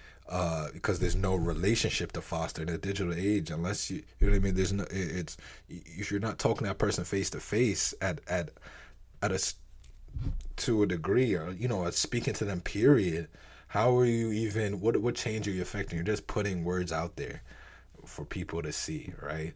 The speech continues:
So again, it comes down, what is the purpose? What is the why? What is the reason? What is you, what is, what, what is going to, what is this going to do? It's not, it's not helping you, really. It's not helping them, 'cause they're, you know what I mean? So,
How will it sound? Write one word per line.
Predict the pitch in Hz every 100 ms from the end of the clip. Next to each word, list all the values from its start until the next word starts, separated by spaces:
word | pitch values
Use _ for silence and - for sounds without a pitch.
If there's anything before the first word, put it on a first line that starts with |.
| -
So | - 95
again, | 92 92 92 95 80
it |
comes | - 95
down, | 90 90
what | 87 98
is | 101 -
the | 85
purpose? | 104 101 - - -
What | 90 90
is | -
the | 78
why? | 73 85 80 69
What | 78 87
is | -
the | 71
reason? | 73 82 73 67 -
What | 73 82
is | 80
you, | 78 80
what | 87
is, | 76
what, | 82 85 - - -
what | 92 110
is | 117 104 95
going | 92 92 90
to, | -
what | 80 101
is | 107
this | 95 -
going | 90 85
to | 76
do? | 82 73 - -
It's | - 101
not, | 92 82 - -
it's | 92 110
not | 98
helping | 104 90 87 78
you, | 110 143 95 85 90 - - - - - - -
really. | - 85 113 104 71 71 - - - -
It's | 92
not | 92
helping | 92 85 80 73
them, | 92 95 64 - - - - - - -
'cause | - 85 71
they're, | 90 98 - - - -
you | 101
know | 113
what | 104
I |
mean? | 101 101 110 120
So, | - - 92 90 85